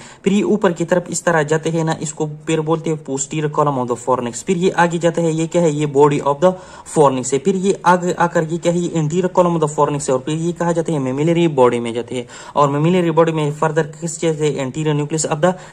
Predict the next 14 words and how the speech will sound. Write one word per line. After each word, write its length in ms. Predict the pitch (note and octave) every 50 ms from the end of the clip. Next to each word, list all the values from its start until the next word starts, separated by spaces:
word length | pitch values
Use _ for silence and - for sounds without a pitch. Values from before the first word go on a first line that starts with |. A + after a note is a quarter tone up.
| - -
thalamus 360 | C#3+ B2+ B2 A#2+ A#2 A2+ A#2
में 100 | B2 A#2+
आता 180 | A#2+ B2 A#2+ A#2+
है। 380 | A2+ A#2+ A#2 A2 A2+ - _ _ _ _ _ _ _ _ _ -
अब 140 | F3+ F#3 F3 E3
यहाँ 240 | D3+ G3 G3+ G3+
पर 160 | G3 F#3 E3 D#3
ये 180 | D3+ F3 G3+
जो 120 | F#3 F#3+ F#3+
blue 220 | E3+ F3 F#3+ G3+
stria 400 | - - - - G3+ G3+ G3 G3
terminalis 560 | F3 E3 D#3+ D#3+ F3 F3+ F#3+ F3 - - -
था 60 | C#3+
ना, 200 | C3 C#3+ D3+ E3